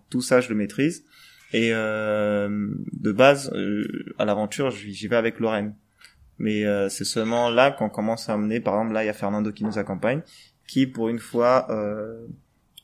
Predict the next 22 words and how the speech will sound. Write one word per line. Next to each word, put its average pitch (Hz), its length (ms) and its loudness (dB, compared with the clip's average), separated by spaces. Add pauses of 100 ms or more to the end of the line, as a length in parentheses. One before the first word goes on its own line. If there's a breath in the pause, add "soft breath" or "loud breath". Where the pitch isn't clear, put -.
(120)
euh, 82 180 -8
je 113 160 -4
peux 131 320 0
me 123 120 2
retrouver 113 320 2
un 127 60 2
peu 123 160 -2
plus 131 340 -2
devant 127 560 2 (280)
la 120 100 -2
caméra, 113 440 0
sinon 123 360 0
des 110 120 -2
fois 120 200 0
on, 110 320 0
on 110 40 0
gère 117 200 0
un 113 100 2
peu 117 120 -4
comme 110 200 0
on 101 120 0
peut. 127 200 -2